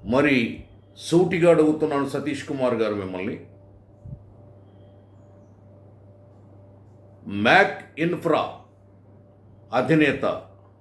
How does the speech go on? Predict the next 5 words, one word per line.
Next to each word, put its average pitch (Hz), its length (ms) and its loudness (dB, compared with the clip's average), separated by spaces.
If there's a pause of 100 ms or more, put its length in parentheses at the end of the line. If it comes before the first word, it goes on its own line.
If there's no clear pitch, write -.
(880)
మధుకర్కి 160 880 2 (1900)
మీరు 117 340 0 (160)
ఎంతకి 151 440 0
అమ్ముడు 123 320 0
పోయారు? 90 480 -6